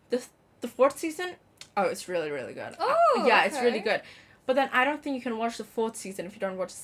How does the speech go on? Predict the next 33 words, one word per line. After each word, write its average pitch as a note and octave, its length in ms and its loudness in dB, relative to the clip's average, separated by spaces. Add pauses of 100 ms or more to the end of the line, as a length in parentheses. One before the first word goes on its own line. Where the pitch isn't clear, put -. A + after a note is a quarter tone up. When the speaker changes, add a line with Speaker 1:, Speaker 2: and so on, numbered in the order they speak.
Speaker 1:
second G#3 220 -2
and A#3 160 -10
third C4+ 80 2
Speaker 2:
Right, A#3+ 380 2
Speaker 1:
season. G3+ 180 -8
Speaker 2:
right, G3+ 320 -10
Speaker 1:
But A3+ 100 -4
Speaker 2:
right. - 80 -6 (100)
Speaker 1:
second D4 200 2
and A3+ 140 -4
third B3 180 -2
season G3+ 240 -6
are F#3+ 40 -6
just - 180 -12
a A#3+ 60 -10 (300)
pain A3+ 280 0
to - 100 -8
go - 160 2
through, - 240 -6
Speaker 2:
Yeah, A3 300 -4
Speaker 1:
you A3 60 -6
know? G3+ 280 -12 (200)
Speaker 2:
I - 20 -8
know. B3 120 -4
Um, A#3 60 -8 (100)
I B3+ 40 -4
know D4 180 -2
that D4+ 240 -6
people C#4 320 -6
criticize A#3 680 -8
the F#3+ 180 -14
seasons' F#3+ 720 -16 (440)
endings, G#3 680 -10